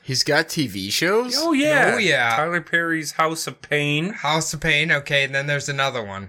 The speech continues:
Speaker 2: Tyler
Speaker 3: It was a
Speaker 2: Perry's
Speaker 3: spin-off of the old grumpy guy he played,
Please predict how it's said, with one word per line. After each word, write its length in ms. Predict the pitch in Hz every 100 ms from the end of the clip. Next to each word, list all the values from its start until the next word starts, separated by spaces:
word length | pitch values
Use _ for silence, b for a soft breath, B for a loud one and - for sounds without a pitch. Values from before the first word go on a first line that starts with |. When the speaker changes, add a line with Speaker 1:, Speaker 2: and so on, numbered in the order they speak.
| -
Speaker 2:
Tyler 280 | 123 131 135
Speaker 3:
It 80 |
was 120 | 151 175
a 40 |
Speaker 2:
Perry's 200 | 160 131
Speaker 3:
spin-off 500 | 127 180 190 190 185
of 180 | 160 143
the 220 | 143 -
old 640 | 151 165 170 165 151 143 -
grumpy 500 | 143 151 160 147 123
guy 400 | 123 123 113 113
he 160 | 120
played, 720 | - - 127 117 113 110 110